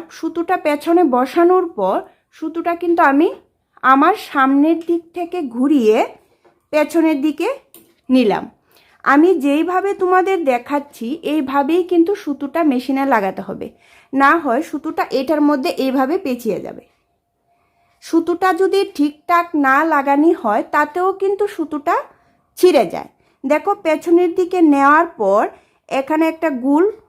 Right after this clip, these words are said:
চাকতি মতো আছে, এইটার উপর দিকে নিয়ে দেখো এখানে একটা পয়েন্ট করা আছে,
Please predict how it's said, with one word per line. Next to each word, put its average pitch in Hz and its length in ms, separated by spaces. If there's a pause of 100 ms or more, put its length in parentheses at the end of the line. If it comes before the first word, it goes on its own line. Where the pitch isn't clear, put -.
(260)
চাকতি 294 420
মতো 294 180 (100)
আছে, 277 220 (540)
এইটার 294 420
উপর 285 200 (140)
দিকে 302 240 (300)
নিয়ে 285 320 (680)
দেখো 269 320 (520)
এখানে 302 320
একটা 302 160 (120)
পয়েন্ট 277 280 (100)
করা 170 220
আছে, - 200